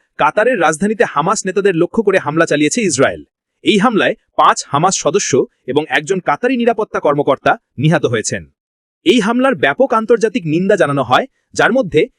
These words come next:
ইসরায়েলের প্রধান পৃষ্ঠপোষক মার্কিন যুক্তরাষ্ট্রের সাথে মিত্র উপসাগরীয় রাজত্বগুলো অন্তর্ভুক্ত। এই অঞ্চলের বৃহত্তম মার্কিন ঘাঁটি অবস্থিত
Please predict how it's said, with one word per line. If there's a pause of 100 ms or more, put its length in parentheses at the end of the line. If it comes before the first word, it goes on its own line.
(160)
ইসরায়েলের
প্রধান
পৃষ্ঠপোষক
মার্কিন
যুক্তরাষ্ট্রের
সাথে (280)
মিত্র
উপসাগরীয়
রাজত্বগুলো
অন্তর্ভুক্ত। (640)
এই
অঞ্চলের
বৃহত্তম
মার্কিন
ঘাঁটি
অবস্থিত